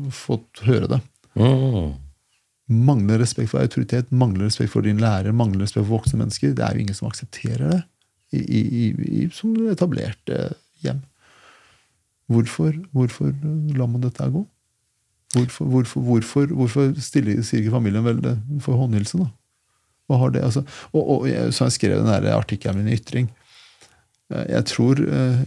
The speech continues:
Speaker 1: Gud, Allah eller Buddha eller hva det er, har andre ting å tenke på enn hvem du håndhilser på den dagen, altså.
Speaker 2: Ja, ja.
Speaker 1: Det er ikke det som, eh, for deg personlig overbevisning er en ting, men i, i en verden så prøver, prøver vi å tilnærme oss hverandre.
Speaker 2: Ja.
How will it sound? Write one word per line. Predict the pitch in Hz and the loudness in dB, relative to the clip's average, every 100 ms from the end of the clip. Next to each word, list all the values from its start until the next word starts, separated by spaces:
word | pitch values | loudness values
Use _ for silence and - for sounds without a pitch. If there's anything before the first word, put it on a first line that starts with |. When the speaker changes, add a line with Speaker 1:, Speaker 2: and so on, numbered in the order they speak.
| 107 | 2
Speaker 1:
Gud, | 101 113 117 | 4 4 4
Allah | 95 92 101 110 | 2 2 2 2
eller | 104 101 | 2 2
Buddha | 95 101 | 0 0
eller | 107 | 0
hva | 104 | 2
det | 107 | 2
er, | 110 | 2
har | 117 | 4
andre | 113 95 98 | 2 0 0
ting | 110 | 0
å | 113 | 0
tenke | 117 101 | 0 -2
på | 107 | 0
enn | 104 104 98 | 0 2 0
hvem | 107 104 | 0 2
du | 107 | 2
håndhilser | 107 104 90 - | 2 0 -2 -2
på | 104 | 0
den | 101 | 2
dagen, | 98 107 | 2 0
altså. | 95 - 107 | -2 -4 -2
Speaker 2:
Ja, | 98 107 | 4 4
ja. | 110 113 | 4 2
Speaker 1:
Det | 113 | 0
er | 110 | 0
ikke | 117 | 0
det | 104 110 | 0 -2
som, | 110 107 | -2 0
eh, | 110 107 - | -2 -4 -12
for | - 123 101 | 0 0 2
deg | 95 107 | -2 -2
personlig | 113 110 98 104 | -2 -2 -2 -2
overbevisning | 95 92 135 139 | -2 -2 -4 -2
er | 107 | -2
en | |
ting, | 117 113 - - | -4 -4 -12 -12
men | - 110 - _ _ - - - _ _ - - _ - | -4 -4 -4 _ _ -20 -20 -20 _ _ -20 -20 _ -8
i, | - 117 - | 2 2 2
i | 117 104 | 2 2
en | 110 | 2
verden | 101 95 95 120 | 0 -2 -2 -4
så | 120 | -4
prøver, | 117 107 87 | -2 -2 -2
prøver | - 104 90 | -2 -2 -2
vi | |
å | 101 | -4
tilnærme | - 98 90 90 95 | -4 -4 -2 -4 -4
oss | 107 110 | -4 -4
hverandre. | 101 107 123 117 _ | -2 -2 -2 -4 _
Speaker 2:
Ja. | 85 | -2